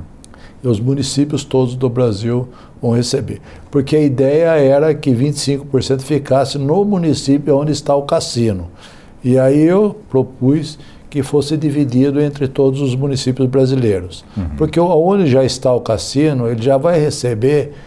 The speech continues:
Speaker 1: umas vantagens enormes, onde tá, o município que vai sediar o cassino. Por quê?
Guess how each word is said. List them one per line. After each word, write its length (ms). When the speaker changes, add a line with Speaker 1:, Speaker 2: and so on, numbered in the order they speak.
Speaker 1:
umas 200
vantagens 600
enormes, 580
onde 260
tá, 360
o 60
município 480
que 80
vai 120
sediar 460
o 40
cassino. 560
Por 180
quê? 220